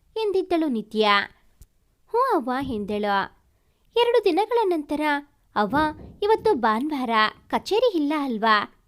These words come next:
ಬನ್ನಿ, ನಾ ಹೇಳಿದ್ದ ಬೆಟ್ಟದ ಹತ್ತಿರ ಹೋಗೋಣ" ಎಂದು ಕರೆದುಕೊಂಡು ಹೋದಳು ರಾಧಾ. ಅವಳು ಹೇಳಿದ್ದು ನಿಜವಾಗಿತ್ತು. ಬಹಳ ದೊಡ್ಡದಿತ್ತು ಆ ಎಸ್ಟೇಟ್. ಅದು ಅವಳ ಊಹೆಗೂ ಮೀರಿ ಇತ್ತು. ಇದನ್ನೆಲ್ಲ ಹೇಗೆ ನಿಭಾಯಿಸುವರೋ ಏನೋ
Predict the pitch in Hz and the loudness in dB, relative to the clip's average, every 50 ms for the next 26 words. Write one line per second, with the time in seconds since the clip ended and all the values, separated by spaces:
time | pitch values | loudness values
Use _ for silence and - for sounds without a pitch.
0 | _ _ _ _ 381 440 480 508 494 403 254 - - _ _ - _ - 480 494 | _ _ _ _ 0 0 0 2 0 -2 -2 -4 -6 _ _ -20 _ -2 0 0
1 | 427 359 311 311 381 440 427 440 403 349 269 214 - - 392 403 440 392 381 370 | 0 0 0 0 0 0 2 2 2 2 2 -4 -2 -4 -4 -4 -2 -4 -4 -6
2 | - 339 320 320 269 254 240 208 240 226 220 220 220 214 208 415 - _ _ _ | -4 -2 -2 -2 -2 -2 -4 -2 -2 0 0 2 2 0 0 -2 -6 _ _ _
3 | _ - 440 403 359 415 415 403 311 226 233 294 381 381 359 330 294 285 262 240 | _ -6 -4 0 0 0 0 2 0 0 0 -2 -2 -2 -2 -2 -2 -2 -2 -2
4 | 254 247 - 247 240 240 240 240 262 277 254 196 - 220 214 208 202 202 - - | -2 -2 0 0 0 0 0 0 -2 -4 -6 -4 0 2 4 4 4 2 0 -6
5 | _ _ _ _ _ _ _ _ _ _ _ _ _ 392 403 453 427 453 415 415 | _ _ _ _ _ _ _ _ _ _ _ _ _ 0 4 6 6 4 4 2
6 | 349 - 370 466 466 440 - 427 403 339 247 226 - 370 392 359 330 - 269 247 | 0 2 2 2 2 2 0 0 0 0 -2 -4 -4 -4 -4 -4 -4 -4 -4 -6
7 | - - 233 226 220 214 196 - - _ _ _ _ _ _ _ _ 175 180 185 | -2 0 0 2 4 4 2 0 -4 _ _ _ _ _ _ _ _ -4 -2 -2
8 | 160 180 247 311 370 370 370 - 226 208 214 - - 415 381 330 247 - _ 262 | -2 -2 -4 -4 -4 -4 -2 -2 -4 -4 -2 -2 -2 0 0 -2 -2 0 _ 2
9 | 247 - - - 392 403 359 285 233 - - - - 226 214 208 208 - - _ | 2 2 2 -4 -4 -2 -4 -4 -4 -6 -8 -4 -2 0 0 0 -4 -6 -12 _
10 | _ _ _ _ _ _ _ _ _ 440 453 466 466 440 415 415 453 453 440 370 | _ _ _ _ _ _ _ _ _ -2 2 2 2 2 4 4 4 4 2 2
11 | 254 269 320 381 427 440 - 427 440 403 277 247 311 370 427 415 370 - 240 220 | 0 -4 -2 0 0 0 4 2 2 2 2 0 -2 -2 -2 -2 -4 -4 -8 -8
12 | - _ - 226 220 208 202 - - _ _ _ _ _ _ _ _ _ _ - | -4 _ 0 2 4 4 4 2 -2 _ _ _ _ _ _ _ _ _ _ 0
13 | 370 370 440 480 494 480 480 494 523 480 - 359 403 494 494 508 453 359 311 - | 2 2 2 0 2 0 2 0 0 0 0 2 2 4 2 2 2 2 0 0
14 | 285 277 285 277 247 - - 254 269 269 277 247 - 240 233 226 220 | -2 -2 -2 -4 -4 -4 -4 -2 0 0 0 0 2 0 0 2 2